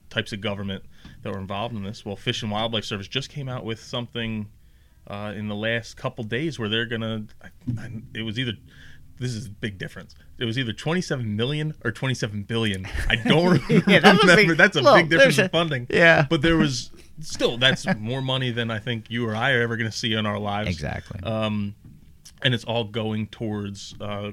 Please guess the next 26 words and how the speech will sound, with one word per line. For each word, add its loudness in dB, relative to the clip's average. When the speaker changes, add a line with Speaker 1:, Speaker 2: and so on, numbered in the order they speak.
Speaker 1:
coastal -6
resiliency -8
and -6
Speaker 2:
Yeah. -8
Speaker 1:
restoration -2
projects. -6
I -14
think -10
it -8
was -10
in, -8
like, -12
fourteen -6
different -6
states -6
to -6
help -6
fund -4
them -4
and -8
get -10
them -8
off -8
the -10
ground, -8
because -12